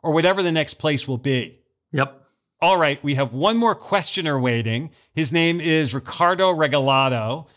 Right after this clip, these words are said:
Speaker 1: Ricardo is the C E O and founder of two businesses based in Chicago. One is Regalado Services, which is a family-owned building services company,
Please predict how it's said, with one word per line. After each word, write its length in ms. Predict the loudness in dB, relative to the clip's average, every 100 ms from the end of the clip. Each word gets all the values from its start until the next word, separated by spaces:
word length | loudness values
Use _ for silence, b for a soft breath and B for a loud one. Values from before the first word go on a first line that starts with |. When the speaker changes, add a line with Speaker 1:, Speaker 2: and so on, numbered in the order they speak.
| b
Speaker 1:
Ricardo 520 | -10 -8 0 0 0
is 220 | -2 -4 -2
the 120 | -4
C 400 | -4 -6 -2 2
E 60 |
O 160 | 2 2
and 260 | 0 -4 -4
founder 440 | -4 -2 -2 -2 -2
of 240 | -4 -6
two 320 | -8 -4 -4
businesses 540 | 0 0 0 -4 -6 -4
based 320 | -2 -2 -2
in 100 | -6
Chicago. 840 | -6 -10 -4 0 0 -2 -8 -10 -12 b b
One 320 | -4 0 0 0
is 360 | 0 0 2
Regalado 480 | 0 2 2 0 -2
Services, 720 | -4 0 0 -2 -4 -4 -4
which 160 | -4 -4
is 140 | 0
a 200 | 0 0
family-owned 880 | -2 -2 0 -2 0 2 2 0 b b _
building 300 | -2 0 -2
services 560 | -2 -2 -2 -2 -6 -4
company, 520 | -4 -2 -2 -2